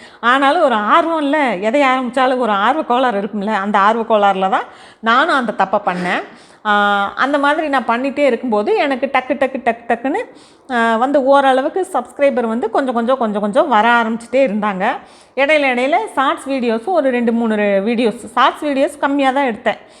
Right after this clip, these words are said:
போட்டுட்டு இருந்தேன். இந்த வீடியோஸ் எல்லாம் போட்டுட்டு ஒரு டென் டேஸ்க்கு பக்கமா என்னோட பத்து, இருபது வீடியோஸ் பார்த்தீங்கன்னா, ம், only கட்டிங் வீடியோஸ் தான் இருக்கும். ஃபஸ்ட்டு ஸ்டார்டிங்கில் இருக்கிற வீடியோஸ் எல்லாமே கட்டிங் வீடியோ தான் இருக்கும். ஏன்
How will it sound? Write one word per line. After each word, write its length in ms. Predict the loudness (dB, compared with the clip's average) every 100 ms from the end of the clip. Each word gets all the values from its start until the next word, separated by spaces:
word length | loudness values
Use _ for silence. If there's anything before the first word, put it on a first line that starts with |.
| -20 -20 -14 -8 2
போட்டுட்டு 320 | 2 2 -4
இருந்தேன். 320 | -4 -4 -6 -10 _ _ _
இந்த 200 | -2 0
வீடியோஸ் 320 | 0 0 0
எல்லாம் 280 | 0 0 0
போட்டுட்டு 400 | -2 -2 0 2
ஒரு 220 | 2 2 2 0 -4 -2
டென் 240 | 0 0 0
டேஸ்க்கு 380 | -2 -2 -10 -6
பக்கமா 360 | -2 -2 0 0 0 0 -2 -6 -14 -20 -18 -8
என்னோட 340 | -2 0 2
பத்து, 280 | 0 0 0
இருபது 300 | 2 0 0
வீடியோஸ் 340 | 0 0 0 0
பார்த்தீங்கன்னா, 500 | 0 0 -2 0 -2 -4 -12 _ _ _
ம், 800 | -14 -8 -6 -4 -4 -4 -6 -6 -8 -6 0
only 260 | 2 2 2 2
கட்டிங் 300 | 2 0 -2
வீடியோஸ் 280 | 0 -2 0
தான் 180 | -2 0
இருக்கும். 260 | -4 -6 -10 -14 _
ஃபஸ்ட்டு 360 | -2 -2 -4 -4
ஸ்டார்டிங்கில் 540 | 0 2 2 0 0 0
இருக்கிற 200 | 0 -4
வீடியோஸ் 340 | -2 -2 -2
எல்லாமே 640 | -2 -2 0 0 -2 -4 -8 -20 -4
கட்டிங் 300 | -2 -2 -4
வீடியோ 260 | -4 0 0
தான் 100 | 0
இருக்கும். 280 | -2 -4 -2
ஏன் 280 | 2 2